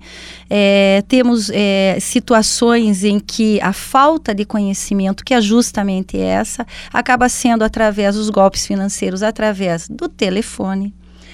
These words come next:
através da internet, que muitos idosos, pra suprir a falta de, de pessoas com ele, de companhia, ele acaba se, se valendo da internet, fazendo amizades, e essas amizades, se é difícil já,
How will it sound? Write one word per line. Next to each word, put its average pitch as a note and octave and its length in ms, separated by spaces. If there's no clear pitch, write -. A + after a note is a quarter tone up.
através A#3 720
da C4+ 180
internet, A3+ 800
que G#3 120
muitos G3+ 640
idosos, F#3+ 840
pra G3+ 220
suprir B3 720
a G3+ 60
falta G3+ 600
de, F3 360
de F#3+ 160
pessoas G#3 580
com F#3+ 220
ele, A3 120
de G3 120
companhia, G#3+ 840
ele B3 140
acaba A#3+ 460
se, D#4 420
se D#4 200
valendo C#4 480
da A3+ 120
internet, B3 720
fazendo B3 400
amizades, B3+ 720
e C#4+ 120
essas A#3 560
amizades, A#3 920
se - 200
é C4 120
difícil C#4 600
já, G3 320